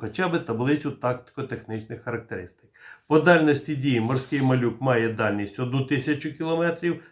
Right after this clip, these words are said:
це вздовж Чорного моря, все Чорне море він достане, нам більше не потрібно. Російська Морена вдвічі менше.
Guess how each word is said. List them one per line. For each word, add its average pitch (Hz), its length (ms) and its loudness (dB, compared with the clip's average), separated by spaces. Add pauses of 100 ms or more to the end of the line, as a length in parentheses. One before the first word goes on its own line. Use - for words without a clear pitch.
це 170 180 2
вздовж 143 560 4
Чорного 156 520 2
моря, 160 280 2
все 160 340 -2
Чорне 160 300 -2
море 156 260 2
він 156 120 -2
достане, 151 540 -6 (340)
нам 120 200 0
більше 127 300 0
не 151 120 4
потрібно. 170 540 0 (400)
Російська 151 480 0
Морена 190 380 2
вдвічі 113 400 -2
менше. 87 500 -10